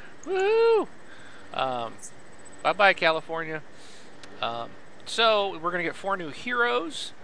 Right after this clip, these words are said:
in this new game. Uh, the zombies aren't the only threat. There's human factions of various types that are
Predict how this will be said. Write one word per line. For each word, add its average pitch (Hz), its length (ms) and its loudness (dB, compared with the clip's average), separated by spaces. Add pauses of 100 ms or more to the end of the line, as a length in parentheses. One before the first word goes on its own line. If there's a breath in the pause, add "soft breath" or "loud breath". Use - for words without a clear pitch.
(180)
in 170 200 -6
this 151 260 -8
new 131 360 -6
game. 117 360 -4 (480 soft breath)
Uh, 107 220 -2
the 113 160 -8
zombies 139 440 0
aren't 139 200 0
the 127 120 -10
only 127 240 -10
threat. 139 440 0 (340 soft breath)
There's 113 180 -6
human 147 300 -8
factions 143 640 0
of 117 60 -10
various 127 360 -4
types 131 380 -4
that 123 180 -6
are 120 80 -10